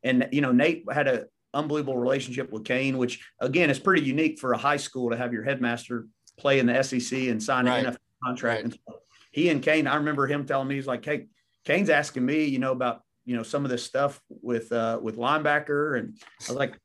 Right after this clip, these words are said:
Speaker 1: "Dude, you know how to play." I've never taken on a guard or a,
Speaker 2: <laughs>
Speaker 1: you know, have at
Speaker 2: That's
Speaker 1: it.
Speaker 2: not me
Speaker 1: So
Speaker 2: out there. <laughs>
Speaker 1: That's right. That's right.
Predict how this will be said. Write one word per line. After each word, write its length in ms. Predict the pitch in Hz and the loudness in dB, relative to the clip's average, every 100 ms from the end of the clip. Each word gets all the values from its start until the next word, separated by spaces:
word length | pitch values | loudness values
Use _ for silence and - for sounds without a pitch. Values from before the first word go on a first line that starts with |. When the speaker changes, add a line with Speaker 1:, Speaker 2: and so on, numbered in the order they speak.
| _ - | _ -4
Speaker 1:
"Dude, 220 | 185 240 139 | 2 2 2
you 100 | 208 | 2
know 100 | 269 | 4
how 60 | 262 | 4
to 80 | |
play." 200 | 240 208 - | 4 2 4
I've 220 | 156 262 | 2 4
never 320 | 262 220 - | 4 4 2
taken 280 | 180 170 165 | -2 0 -2
on 140 | 160 | -2
a 60 | 123 | -2
guard 400 | 120 135 160 175 | -2 0 0 2
or 180 | 247 - | 2 2
a, 20 | |
Speaker 2:
<laughs> 380 | 254 - - - - | -2 -4 -14 -20 -20
Speaker 1:
you 80 | - | -12
know, 140 | 156 - - _ - | -10 -10 -14 _ -6
have 180 | 151 165 | -2 2
at 180 | 151 180 | 4 2
Speaker 2:
That's 120 | 131 | 2
Speaker 1:
it. 40 | |
Speaker 2:
not 160 | 226 175 | 4 6
me 180 | 190 226 | 6 6
Speaker 1:
So 60 | |
Speaker 2:
out 120 | 139 139 | 4 2
there. 220 | 123 147 - 160 | -2 -4 -6 -12
<laughs> 220 | - - | -14 0
Speaker 1:
That's 140 | 156 156 | 0 2
right. 220 | 139 117 | 0 0
That's 220 | 131 123 | -2 0
right. 200 | 127 117 | -2 -4